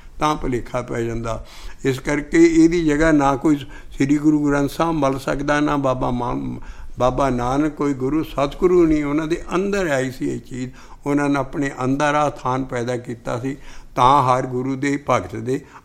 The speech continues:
ਅੰਦਰ ਇਹ ਸਤਿਗੁਰੂ ਆਇਆ ਹੈ। "ਜਿੱਥੇ ਜਾਏ ਬਹਿ ਮੇਰਾ ਸਤਿਗੁਰੂ", ਬਾਕੀ ਸਤਿਗੁਰੂ ਦੂਸਰਿਆਂ ਹਿੰਦੂਆਂ ਦੇ ਸਾਹਮਣੇ ਸੀ, ਦੇਹ ਚ ਹੁੰਦੇ ਸੀ, ਇੱਥੇ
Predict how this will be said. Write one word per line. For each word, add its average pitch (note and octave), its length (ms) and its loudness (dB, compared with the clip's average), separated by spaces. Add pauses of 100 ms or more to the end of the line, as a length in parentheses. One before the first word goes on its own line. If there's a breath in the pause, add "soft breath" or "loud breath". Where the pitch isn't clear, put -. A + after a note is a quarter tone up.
(120)
ਅੰਦਰ C#3 260 2
ਇਹ C#3+ 100 0
ਸਤਿਗੁਰੂ B2 560 -4
ਆਇਆ A2+ 300 0
ਹੈ। G2 240 -4 (360 loud breath)
"ਜਿੱਥੇ B2 420 -4
ਜਾਏ B2 460 0
ਬਹਿ B2+ 500 -2 (400 loud breath)
ਮੇਰਾ B2 500 2
ਸਤਿਗੁਰੂ", C#3 720 0
ਬਾਕੀ A2+ 400 -6
ਸਤਿਗੁਰੂ B2+ 460 -8
ਦੂਸਰਿਆਂ B2 480 -4
ਹਿੰਦੂਆਂ C3 380 -4
ਦੇ C#3 120 -4
ਸਾਹਮਣੇ C#3+ 480 -4 (360 loud breath)
ਸੀ, A#2 260 -2
ਦੇਹ D#3 320 6
ਚ - 80 -8
ਹੁੰਦੇ C3+ 280 0
ਸੀ, A#2 200 -8 (360 soft breath)
ਇੱਥੇ C3+ 280 -4